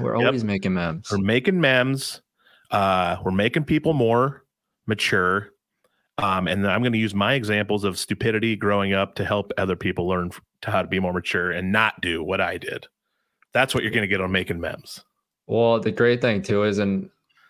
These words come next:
Speaker 1: not to make this all about me, I know I've talked a lot already this episode, but I mean, I've made my fair share of mistakes in my life.
Speaker 2: Yep.
Speaker 1: And I've always tried to be as transparent.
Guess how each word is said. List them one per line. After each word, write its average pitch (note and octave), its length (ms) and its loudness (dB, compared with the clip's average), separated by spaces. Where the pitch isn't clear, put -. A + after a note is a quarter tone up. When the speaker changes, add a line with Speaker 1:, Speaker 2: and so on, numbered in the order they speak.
Speaker 1:
not G2+ 240 0
to G#2 80 0
make G2 180 2
this F#2+ 180 0
all F#2+ 160 2
about F2+ 220 0
me, F#2 120 0
I F#2 60 2
know F2+ 140 0
I've F2 120 -2
talked F#2 280 -2
a - 20 0
lot F2+ 160 0
already G2 280 2
this F2+ 140 -2
episode, F#2 480 -2
but D#2+ 300 -2
I G2+ 120 -2
mean, F2 360 -2
I've G2+ 280 4
made G2+ 200 4
my G2 220 4
fair F#2+ 240 2
share F2+ 260 0
of F2 60 -2
mistakes F2 460 -2
in F#2 60 -2
my E2+ 120 0
life. D2+ 580 -2
Speaker 2:
Yep. - 360 -4
Speaker 1:
And F#2 200 2
I've G2+ 160 4
always G2 240 2
tried F#2+ 200 2
to F#2 60 2
be F#2+ 160 2
as F#2 160 -2
transparent. F2+ 800 -2